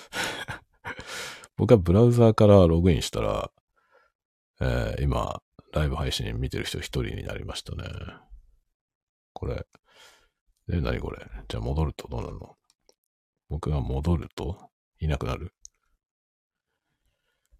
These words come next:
いなくなるのかな？えー、よくわかりません。あ、いなくなりましたね。<laughs> あ、これね、今、参加人数が分数みたいな表示になってるんですよね。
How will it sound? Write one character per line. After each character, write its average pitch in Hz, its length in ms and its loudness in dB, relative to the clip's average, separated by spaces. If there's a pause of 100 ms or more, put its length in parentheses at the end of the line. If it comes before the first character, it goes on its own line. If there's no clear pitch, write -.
(240)
い - 40 -6
な - 40 -2
く 64 80 -2
な 53 80 -6
る - 60 -12
の - 80 -14
か - 60 -12
な？ - 200 -14 (500)
え 110 240 -8
ー、 117 40 -10
よ - 120 -8
く - 80 -6
わ - 60 -6
か - 60 -4
り 107 60 -4
ま 98 80 -6
せ - 100 -6
ん。 - 80 -2
あ、 78 120 4
い 76 60 4
な 65 120 2
く 71 60 0
な 64 80 0
り 60 60 -2
ま 60 100 -6
し - 60 -6
た - 120 -8
ね。 95 480 -2
<laughs> 78 100 4 (2250)
あ、 80 220 0 (420)
こ - 140 0
れ 85 80 6
ね、 76 180 4
今、 73 400 4 (460)
参 107 360 6
加 104 160 8
人 95 280 10
数 60 260 -4
が - 380 -2 (160)
分 92 260 4
数 90 220 6
み 67 100 0
た - 80 0
い - 60 -2
な - 60 -6
表 - 160 -6
示 - 180 -4
に 110 40 -8
な - 60 -8
っ - 60 -16
て - 140 -8
る 104 40 -6
ん 95 40 -8
で - 40 -8
す - 80 -8
よ - 60 -6
ね。 - 160 -2